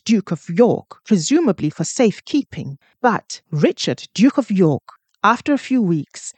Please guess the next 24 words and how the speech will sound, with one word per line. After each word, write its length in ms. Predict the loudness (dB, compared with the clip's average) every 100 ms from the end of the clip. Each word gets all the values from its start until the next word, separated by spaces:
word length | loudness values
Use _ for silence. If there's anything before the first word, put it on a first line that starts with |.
| _
seized 680 | -12 -6 2 4 4 0 -12 _
the 100 | -4
throne 520 | 0 -2 -2 -4 -6
from 200 | -6 -2
Edward. 440 | 0 0 -4 -10 -14 _ _ _ _ _ _
The 100 | -6
princes 600 | 2 0 2 2 0 0 -6 2
remained 640 | 2 4 4 4 4 2
in 100 | 0
the 80 | -2
Tower 520 | -2 -2 -2 -4 -8 _ _ _ _
and 200 | -2 0
were 180 | 0 0
never 540 | 2 4 4 6 4 2
seen 480 | -2 -2 0 0
again. 520 | -2 -2 -2 -4 -8 -12 _ _ _ _ _ _ _
This 300 | -2 -2 2
event, 540 | 0 4 2 0 -10 -8
by 180 | 0 4
all 240 | 6 6 4
accounts, 580 | 0 -4 -4 -4 -10 -16 _
an 100 | -2 0 2
unsolved 720 | 2 2 -2 2 4 4 2
murder, 640 | 0 4 4 2 -2 -6